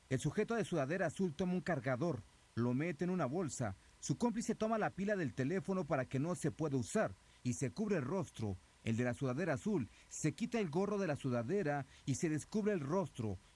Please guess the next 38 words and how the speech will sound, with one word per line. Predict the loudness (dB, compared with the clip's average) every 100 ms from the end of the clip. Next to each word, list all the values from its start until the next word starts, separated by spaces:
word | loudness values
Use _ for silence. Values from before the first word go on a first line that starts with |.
| -2
mientras | 0 2 0 -2
el | -4
sujeto | -6 -4 -2 -2 -2
que | -2
porta | 0 -2 0
una | 0 0
gorra | 0 0 0 -2
con | -2
la | 0
bandera | 0 0 0 0
de | -2
Estados | -2 -2 0 -2 -2
Unidos | 0 0 0 0 -4 -6 -16 -20 0
toma | 2 2
dos | 0 -2
computadoras | -4 -2 -2 -2 0 0 -2 -2
laptop | -2 -2 -2 -2 -4 -12 -20 -2
y | 0
las | 0 -2
coloca | -2 0 -2 -2
en | 0
una | 0 0
mesa. | 0 -2 -4 -6 -10 -20 -8
Retira | -2 0 2 0
la | 0
silla | -2 0 0
para | 0 0 -2
poder | -2 -2 -2
desconectar | -2 0 0 0 -2 0 0
los | -2 -2
cargadores. | 0 -2 0 -2 0 0 -2 -4 -10 -16 -20 -20 -2
Aparece | 0 2 0 0
un | 0
tercer | 0 -2 -2
sujeto | -4 -2 0 2
en | 2
la | 0
escena. | 0 0 0 0